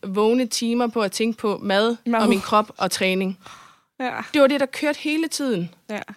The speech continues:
Speaker 1: Det er jo også, altså, det er jo, jeg brugte al min energi på det. Når jeg ikke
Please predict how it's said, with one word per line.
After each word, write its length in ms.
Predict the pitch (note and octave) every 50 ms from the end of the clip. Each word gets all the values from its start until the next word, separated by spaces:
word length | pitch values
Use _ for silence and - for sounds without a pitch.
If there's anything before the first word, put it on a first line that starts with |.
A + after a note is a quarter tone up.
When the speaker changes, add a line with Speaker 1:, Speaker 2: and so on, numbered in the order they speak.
| _ _ _ _ _ - -
Speaker 1:
Det 60 | C#4+
er 0 |
jo 80 | C#4+
også, 220 | C#4 C#4+ D4+ D4 - -
altså, 180 | C4 C4 A#3 A3+
det 100 | A3 C4
er 40 |
jo, 80 | C4 A#3
jeg 140 | - A#3 A#3+
brugte 240 | - C4 C4 - -
al 200 | - D4 C#4+ A#3
min 140 | A#3+ A#3 G#3+
energi 420 | A3 A3 A3 G#3+ - D4+ D#4 A#3
på 180 | G#3+ - A#3+ A3+
det. 100 | G#3 G#3
Når 100 | G#3 G#3
jeg 160 | G#3 G3+ -
ikke 220 | - - - -